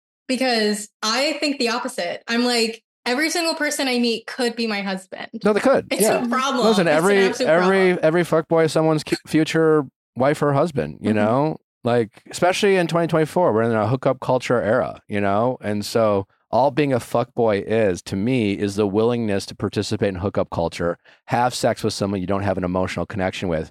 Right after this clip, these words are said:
Speaker 2: find out they might like you a little bit more than you like them, and still have sex with them. And that's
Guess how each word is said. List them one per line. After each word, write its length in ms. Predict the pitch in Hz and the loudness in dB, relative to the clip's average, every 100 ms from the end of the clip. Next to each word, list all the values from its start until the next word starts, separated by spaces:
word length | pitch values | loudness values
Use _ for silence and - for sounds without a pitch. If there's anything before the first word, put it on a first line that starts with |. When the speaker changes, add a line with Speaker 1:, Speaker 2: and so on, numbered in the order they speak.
| _ - _ | _ -20 _
Speaker 2:
find 340 | - 117 127 | -4 -2 0
out 160 | 123 113 | 0 0
they 100 | 117 | 0
might 240 | 123 113 73 | 0 -2 0
like 240 | 104 104 | -2 0
you 100 | 104 | -2
a 40 | 92 | -2
little 160 | 101 | -2
bit 80 | 98 | -4
more 140 | 101 | -4
than 80 | 95 | -2
you 80 | 92 | 0
like 240 | 92 92 | 0 0
them, 260 | 110 104 90 | 0 -2 -2
and 120 | 90 | -6
still 240 | - - 95 | -6 -2 0
have 180 | 92 87 | -2 -2
sex 240 | 90 85 | -4 -4
with 80 | 87 | -8
them. 180 | 64 57 - | -10 -16 -4
And 160 | 110 113 | -2 0
that's 180 | 117 | -2